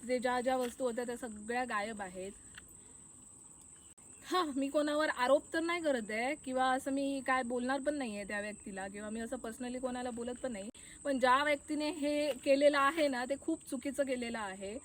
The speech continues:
असं देवाच्या बाबतीत तरी कोणी करू नये असं तर मला वाटतं, कारण मी, माझी विश होती म्हणून मी ती गळती लावली होती तिथे.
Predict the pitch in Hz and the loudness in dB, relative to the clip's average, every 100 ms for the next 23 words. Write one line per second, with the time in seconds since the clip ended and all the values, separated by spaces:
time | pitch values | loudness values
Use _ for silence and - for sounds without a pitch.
0 | - - - 247 285 269 262 214 233 247 | -16 -16 -8 2 4 4 2 -2 -2 0
1 | 269 285 285 294 285 262 - 247 247 - | 2 2 2 4 2 0 -2 -4 -4 -2
2 | 302 - 320 311 302 302 269 254 269 202 | -6 -2 -2 0 -2 0 0 2 0 -2
3 | 202 214 269 262 262 240 247 220 190 - | -6 -4 -2 0 0 0 0 -2 -6 -6
4 | 190 233 - - - - - 233 269 277 | -6 -6 -10 -20 -20 -18 -6 0 0 0
5 | 285 302 302 311 302 285 262 277 285 359 | 0 0 0 0 -2 -4 2 4 6 4
6 | 349 359 285 220 247 262 302 302 302 285 | 2 2 0 -2 -2 -2 -2 6 8 8
7 | 302 302 277 262 294 277 254 294 269 214 | 4 2 2 2 0 0 0 0 -2 -4
8 | 202 190 214 | -12 -10 -10